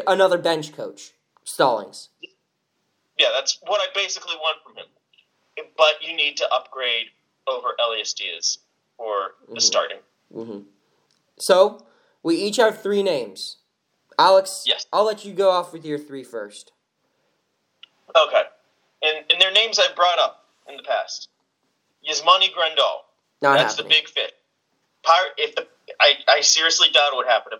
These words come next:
Speaker 2: but, but if the Pirates did sign Yasmani Grandal, you know, maybe they got a lot of money from this new T V deal, and they're like, "You know what, we're gonna parlay it, parlay it into the team, really go for it." I think the Pirates do become, like, contenders with Yasmani Grandal.
Speaker 1: How old
Speaker 2: No
Speaker 1: is
Speaker 2: other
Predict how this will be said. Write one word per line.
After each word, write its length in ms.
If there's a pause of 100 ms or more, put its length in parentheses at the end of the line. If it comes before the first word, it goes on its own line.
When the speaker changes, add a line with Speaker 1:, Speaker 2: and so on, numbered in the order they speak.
Speaker 2:
but, 80 (300)
but 140
if 120
the 80 (100)
Pirates 400
did 220
sign 280
Yasmani 440
Grandal, 600 (280)
you 60
know, 100
maybe 240
they 80
got 180
a 140
lot 240
of 60
money 260
from 160
this 220
new 160
T 140 (120)
V 260
deal, 180
and 440
they're 100
like, 200
"You 40
know 100
what, 80
we're 80
gonna 120
parlay 440
it, 200 (160)
parlay 340 (140)
it 80
into 180
the 80
team, 260 (260)
really 140
go 200
for 140
it." 120
I 120
think 240
the 60
Pirates 340 (200)
do 140
become, 320
like, 240 (100)
contenders 680 (100)
with 120
Yasmani 440
Grandal. 440 (180)
Speaker 1:
How 240
old 80
Speaker 2:
No 200
Speaker 1:
is 60
Speaker 2:
other 140